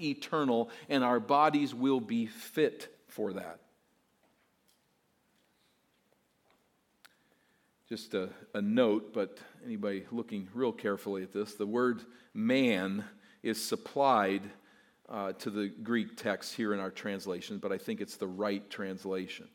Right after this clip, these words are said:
We have, we have, we have borne the image of Adam, is the point, and we bear the image of Christ in our resurrection.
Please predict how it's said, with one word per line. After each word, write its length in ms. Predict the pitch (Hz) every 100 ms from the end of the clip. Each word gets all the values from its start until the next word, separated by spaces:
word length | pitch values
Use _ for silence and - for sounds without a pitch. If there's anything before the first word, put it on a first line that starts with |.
| _ _ _ _ _ _ -
We 80 | 104
have, 60 | 90 -
we 180 | 110 107
have, 220 | 101 -
we 160 | 110
have 260 | 104 92 -
borne 460 | 113 117 135 143 123
the 180 | 110 -
image 420 | 123 120 113 -
of 160 | 117 117
Adam, 340 | 107 107 90 82 - - _ _ _ _ _
is 160 | 101 -
the 100 | 107
point, 440 | - 92 87 85 110
and 140 | 101
we 120 | 98
bear 580 | 87 85 110 110 101 101
the 200 | 101 104 104
image 500 | 104 98 85 - - - _ _
of 200 | - 95
Christ 600 | - 101 82 - - - - _ _ _ _
in 140 | 107 95
our 140 | 95
resurrection. 680 | 95 92 98 95 - -